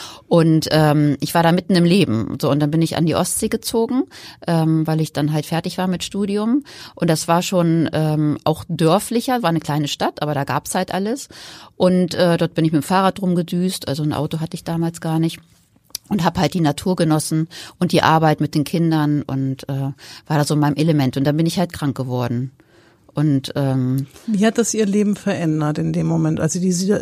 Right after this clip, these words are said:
Speaker 2: also können Sie sich vielleicht nochmal zurückerinnern, ist eine Weile her,
Speaker 1: Ja.
Speaker 2: als Sie die, wie, wie hat sich das bemerkbar gemacht und, ähm, wie hat dann die Diagnose Ihr Leben verändert?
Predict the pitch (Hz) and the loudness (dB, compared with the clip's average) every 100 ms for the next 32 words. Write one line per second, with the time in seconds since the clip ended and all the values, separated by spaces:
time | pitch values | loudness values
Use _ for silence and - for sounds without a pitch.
0 | - - 185 175 175 196 196 202 190 190 | -4 -8 -4 -2 0 0 0 -2 -2 -2
1 | 190 180 180 208 208 208 175 190 185 185 | 0 0 -2 -2 0 0 0 0 2 2
2 | 180 175 196 185 - 165 151 143 - - | 2 2 2 0 -2 -2 -2 -6 -12 -6
3 | - 175 196 196 190 - - 156 208 196 | -4 0 -2 -2 -4 -6 -6 0 0 4
4 | 196 202 208 185 185 180 196 - 262 254 | 4 4 2 2 4 6 4 4 2 4
5 | 240 240 - - 202 202 - - 190 190 | 4 2 -2 -2 0 0 -2 0 0 2
6 | 185 - 82 - - 185 202 202 - 190 | 0 -4 -8 -10 -8 0 2 0 0 0
7 | 185 185 196 185 185 190 185 196 180 185 | 0 0 2 2 2 0 0 0 0 0
8 | 185 - 190 - - - - - | -2 -2 -4 -2 -4 -4 -8 -14